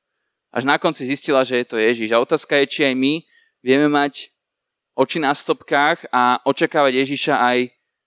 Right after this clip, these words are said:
mimo cirkev, aj mimo nedelu, mimo chvíle, kedy sa cítime vo vytržení, kedy sa cítime, že Boh je blízko. A ja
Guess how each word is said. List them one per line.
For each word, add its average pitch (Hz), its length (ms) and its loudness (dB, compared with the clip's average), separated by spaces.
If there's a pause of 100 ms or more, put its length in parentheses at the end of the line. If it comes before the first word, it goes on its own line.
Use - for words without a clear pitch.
mimo 175 240 0
cirkev, 107 640 -4 (160)
aj 113 160 0
mimo 139 480 0 (320)
nedelu, 131 560 0 (720)
mimo 165 240 2
chvíle, 156 400 4
kedy 139 240 -2
sa 139 160 -2
cítime 131 640 0 (480)
vo 131 160 -4
vytržení, 143 640 0
kedy 131 240 -2
sa 139 80 0
cítime, 131 480 -2
že 120 160 -4
Boh 127 160 2
je 127 160 2
blízko. 117 560 -2 (1200)
A - 80 0
ja 151 240 4